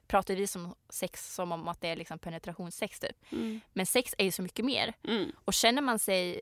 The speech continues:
Speaker 1: man kanske inte är i ett förhållande då, för då gör man ju oftast ganska mycket innan och så här, andra sorter av sex. Men annars kan man ju bara kryssa av lite med massa olika personer, typ så här,
Speaker 2: Ja.
Speaker 1: testar att suga av någon, testar att göra något
Speaker 2: Det,
Speaker 1: annat
Speaker 2: alltså,
Speaker 1: med någon, testar att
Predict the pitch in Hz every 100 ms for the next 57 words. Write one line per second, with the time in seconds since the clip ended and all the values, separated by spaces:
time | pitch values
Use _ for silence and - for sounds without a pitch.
0 | - - 233 233 220 185 - 208 233 220
1 | 180 165 202 247 - - 202 240 208 185
2 | - - 190 175 170 170 170 - 160 -
3 | 165 - 156 151 - - - - - 185
4 | - 175 170 160 156 - - 185 247 -
5 | - - - - - _ 196 202 202 302
6 | 294 240 190 - _ _ - - 277 277
7 | - 247 285 262 240 226 214 220 214 220
8 | 214 330 349 247 220 190 175 175 180 -
9 | 160 151 - 233 208 233 277 233 220 214
10 | 208 202 - 226 220 214 220 208 214 214
11 | 202 - 202 196 196 220 _ _ _ -
12 | 208 214 214 208 220 214 214 202 214 208
13 | - 202 196